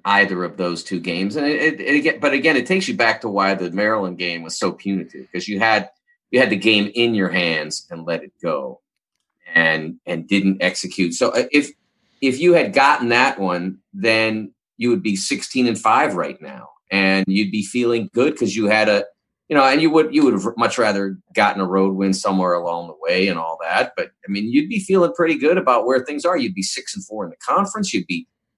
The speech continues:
you'd be like many others, I think it's six others, you'd be within a, in the loss column within a game of first place. Uh, there's, uh, I'd six teams with either three or four losses in the league. You would be one of those. And, and,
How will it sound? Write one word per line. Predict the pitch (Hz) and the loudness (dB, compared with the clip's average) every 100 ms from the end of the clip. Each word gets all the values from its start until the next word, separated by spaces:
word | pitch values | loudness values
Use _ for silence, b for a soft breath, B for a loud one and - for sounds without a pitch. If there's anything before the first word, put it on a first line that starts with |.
| _ - | _ -4
you'd | 175 | 0
be | 185 147 - | 4 2 2
like | 120 135 113 | 2 2 2
many | 135 156 131 | 0 2 4
others, | 135 185 95 85 - - | 4 4 0 -4 -10 -10
I | 117 | -8
think | 127 | -6
it's | 95 - | -6 -4
six | - 196 - | -4 -4 -2
others, | 113 175 151 87 - - _ _ | 0 0 0 -4 -10 -16 _ _
you'd | 185 214 | -6 0
be | 254 | 2
within | 196 151 131 | 2 2 2
a, | 127 - _ _ | 0 -4 _ _
in | 117 127 | 0 2
the | 120 | 4
loss | 127 - - | 4 2 0
column | 139 127 127 | 0 2 2
within | 123 131 | 2 0
a | 127 | 0
game | 104 123 135 | 0 0 0
of | 127 - | -2 0
first | 135 - - | -2 -2 -4
place. | 240 254 - - - - _ _ _ _ 113 | -2 -2 -4 -8 -10 -16 _ _ _ _ 0
Uh, | 113 - _ _ | 0 0 _ _
there's, | 101 98 - _ | -10 -10 -14 _
uh, | 90 92 87 _ _ 98 | -2 -2 -4 _ _ -8
I'd | - | -4
six | - 180 | -2 -2
teams | - 170 139 104 | 2 2 2 0
with | 104 | -2
either | 117 98 | -2 -4
three | 98 123 131 | -6 -2 0
or | 120 | 0
four | - 123 107 | 0 -2 2
losses | 107 113 - 107 | 4 2 -2 -6
in | 110 | -4
the | |
league. | 123 185 113 | 0 0 2
You | 143 | 2
would | 160 | 2
be | 165 | 0
one | 160 220 | 0 0
of | 302 - | 0 -2
those. | - - - - _ _ _ _ _ _ _ | -6 -8 -16 -18 _ _ _ _ _ _ _
And, | - 147 131 - | 0 0 0 0
and, | 147 | 0